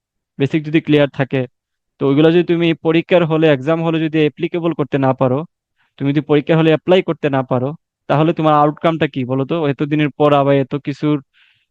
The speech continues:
ঠিকঠাক মতো করে যাওয়ার পরে তোমার আউটকামটা কি? কিছু আছে?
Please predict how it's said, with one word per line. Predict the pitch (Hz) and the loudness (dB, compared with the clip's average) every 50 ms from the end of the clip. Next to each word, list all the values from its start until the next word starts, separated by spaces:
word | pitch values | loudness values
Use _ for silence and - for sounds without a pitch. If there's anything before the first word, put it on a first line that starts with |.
| _ _ _ - | _ _ _ 0
ঠিকঠাক | - 160 - _ _ - - 170 156 - - | 0 0 0 _ _ -8 -2 -2 -2 -2 -2
মতো | 156 160 156 165 | -6 -6 -6 -4
করে | - - 147 143 147 147 147 143 - _ _ _ _ - | -2 0 2 4 4 4 2 0 -2 _ _ _ _ 0
যাওয়ার | - 139 143 151 143 | 2 2 2 2 0
পরে | - 156 156 151 147 | 0 0 0 0 0
তোমার | - 147 147 147 | -2 0 -2 0
আউটকামটা | 127 - 135 143 147 147 _ - 165 156 151 135 151 | 0 2 2 0 0 0 _ -2 -2 -2 -2 -4 -6
কি? | - - 135 113 107 _ _ _ _ _ _ _ _ _ _ _ _ _ _ - | -6 -6 -8 -8 -8 _ _ _ _ _ _ _ _ _ _ _ _ _ _ -8
কিছু | 151 139 - 151 | -6 -2 0 0
আছে? | 143 139 - 175 | 0 2 0 0